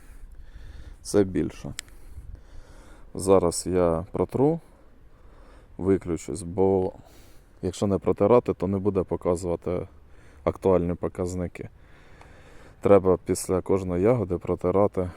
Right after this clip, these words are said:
гарно скло на рефрактометрі. Так, з ягодою покінчено, друзі, смак.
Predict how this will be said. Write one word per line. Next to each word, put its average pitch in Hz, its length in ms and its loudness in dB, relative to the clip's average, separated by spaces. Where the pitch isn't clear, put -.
гарно 95 560 -2
скло - 360 -4
на 82 140 -4
рефрактометрі. 78 840 -8
Так, 90 300 4
з 92 140 -8
ягодою 95 460 2
покінчено, 98 640 -4
друзі, 90 380 -4
смак. - 420 -6